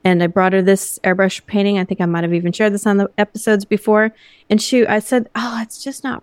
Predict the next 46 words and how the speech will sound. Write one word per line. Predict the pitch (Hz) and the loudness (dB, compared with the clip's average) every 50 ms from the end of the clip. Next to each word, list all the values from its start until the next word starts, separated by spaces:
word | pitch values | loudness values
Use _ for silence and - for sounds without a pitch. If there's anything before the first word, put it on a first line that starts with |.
| _ _ | _ _
perfect. | - - - 214 226 247 - - 202 - - _ - | -18 -10 -6 -6 -6 -4 -4 -6 -6 -6 -8 _ -4
And | 196 196 190 | -2 -2 0
I, | 190 196 - - | -2 -2 -4 -4
I | 208 | -4
really, | 202 202 214 240 254 254 240 220 196 - - - | -2 0 0 2 4 4 4 4 2 0 -2 -2
I'm | 202 202 214 | -2 0 2
not, | 226 240 - - _ _ _ _ _ - | 2 0 -2 -4 _ _ _ _ _ -6
I'm | 208 208 | -2 -2
not | 220 247 - - | 0 0 0 0
really | 233 226 214 196 | 2 2 2 2
liking | 190 185 185 208 254 - - 208 - | 2 2 0 0 0 0 -2 -4 -4
it." | - - - - | -4 -6 -6 -6
She | - 226 | -2 2
goes, | 214 208 214 208 - - _ _ _ _ _ _ _ _ _ _ - | 4 4 4 2 0 -4 _ _ _ _ _ _ _ _ _ _ -2
"Do | 196 196 | 2 2
you | 202 226 | 4 4
think | - 233 196 190 | 4 2 2 2
you're | 180 175 | 2 0
gonna | 175 175 170 175 | 0 0 0 0
get | 175 175 | 0 0
anything | 170 170 170 170 - 175 170 165 | 0 0 0 -2 -2 -2 -4 -2
perfect?" | - 185 190 196 - - 180 180 - - - - _ _ _ _ _ _ _ _ _ _ _ - | -2 0 0 0 0 -2 -4 -4 -6 -10 -20 -20 _ _ _ _ _ _ _ _ _ _ _ -4
And | - 208 202 | -2 0 2
I | 202 196 | 2 0
said, | 196 - - 226 202 196 185 196 - | 0 -2 0 0 0 0 0 -2 -2
"Am | 214 208 220 | 0 2 2
I | 214 | 2
not?" | 196 196 202 233 285 381 403 - - | 0 0 -2 -4 -4 -6 -6 -8 -10
<laughs> | 247 - - - - _ _ _ 320 285 - - - - - - 254 | -12 -12 -14 -20 -20 _ _ _ -2 -2 -2 -4 -18 -20 -6 -2 0
Like, | 240 233 - | 0 2 2
I | 240 233 | 2 2
was | 240 247 - | 2 2 2
like, | 240 214 208 - | 2 2 2 0
"What?" | 208 247 - 453 480 494 480 466 440 - _ _ _ _ _ _ _ _ - | -4 -6 -6 -6 -8 -8 -10 -12 -12 -14 _ _ _ _ _ _ _ _ -2
And | - 240 240 233 | 0 2 2 2
it | |
was | 226 233 233 226 - | 2 2 0 0 -2
kind | - - - 247 247 254 | -6 -6 -2 -2 0 0
of, | 262 226 | -2 -4
she | - - - | -4 -4 -2
was | 240 220 214 | -2 0 0
almost | 214 208 208 202 - - | 0 0 0 -2 -4 -4
laughing | 202 190 196 226 - 294 254 214 | -4 -2 -2 -2 -2 -2 -2 -2
at | 185 - | -2 -2
me, | - 175 170 175 | -2 -4 -4 -2
like, | 180 185 180 165 160 - - | -2 -2 0 -2 -2 -4 -8